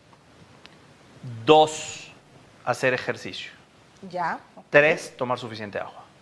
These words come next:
Speaker 2: Perfecto, o sea, fibra,
Speaker 1: Fibra,
Speaker 2: buena
Speaker 1: ejercicio,
Speaker 2: alimentación,
Speaker 1: agua.
Speaker 2: ejercicio y agua.
Speaker 1: Ahora, al paso del tiempo, me he dado cuenta, y por eso fue que me metí al instituto,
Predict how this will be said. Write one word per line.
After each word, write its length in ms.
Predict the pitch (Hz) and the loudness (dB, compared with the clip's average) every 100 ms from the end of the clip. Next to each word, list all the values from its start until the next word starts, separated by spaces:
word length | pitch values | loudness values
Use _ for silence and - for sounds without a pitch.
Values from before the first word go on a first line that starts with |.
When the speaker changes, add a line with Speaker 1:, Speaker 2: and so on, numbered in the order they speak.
| - - | -20 -14
Speaker 2:
Perfecto, 440 | 220 202 220 208 185 | -14 -10 -10 -8 -8
o 40 | |
sea, 140 | 185 | -10
fibra, 420 | - 302 311 349 381 - - - - - - - | -6 -2 4 6 6 2 -16 -20 -20 -20 -20 0
Speaker 1:
Fibra, 140 | - 202 | 8 12
Speaker 2:
buena 120 | 196 | 12
Speaker 1:
ejercicio, 160 | - 285 165 | 10 6 8
Speaker 2:
alimentación, 160 | 247 165 | 10 12
Speaker 1:
agua. 160 | 190 320 | 12 10
Speaker 2:
ejercicio 440 | 285 240 302 302 | 4 2 0 -2
y 120 | 233 | -2
agua. 220 | 185 - - - - - - - | -4 -6 -12 -16 -20 -20 -20 6
Speaker 1:
Ahora, 380 | 123 120 110 - | 8 10 8 6
al 280 | 135 143 143 | 10 10 8
paso 420 | 175 185 208 311 | 8 8 8 0
del 140 | 269 226 | -2 0
tiempo, 440 | 196 135 110 123 - - - | 0 0 -2 -4 -8 -18 -6
me 160 | 120 | 0
he 20 | 120 | 4
dado 240 | 135 143 | 4 2
cuenta, 260 | 139 120 123 | 0 0 0
y 80 | |
por 280 | 120 - 131 | 0 6 8
eso 220 | 143 143 151 | 8 4 0
fue 140 | 135 | -4
que 80 | 127 | -4
me 40 | 120 | -6
metí 400 | 120 123 131 131 - - - - | -6 -2 -2 -2 -12 -20 -20 4
al 440 | 113 110 113 120 - | 8 10 8 2 -4
instituto, 1000 | 120 - 117 - 135 139 139 147 - | -4 -4 -4 0 0 4 4 2 -6